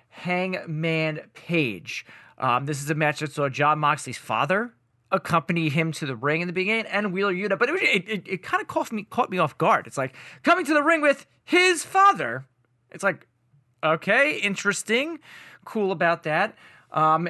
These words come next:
and these guys just kind of just hate each other. But it was, uh, it was Hangman Page hitting Moxley with a buckshot lariat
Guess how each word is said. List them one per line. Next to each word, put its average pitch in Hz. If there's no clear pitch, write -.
and 170
these 170
guys 165
just -
kind 143
of 131
just 131
hate 135
each 135
other. 87
But 160
it 180
was, 170
uh, 143
it 165
was 147
Hangman 190
Page 185
hitting 214
Moxley 196
with 165
a 156
buckshot 170
lariat 190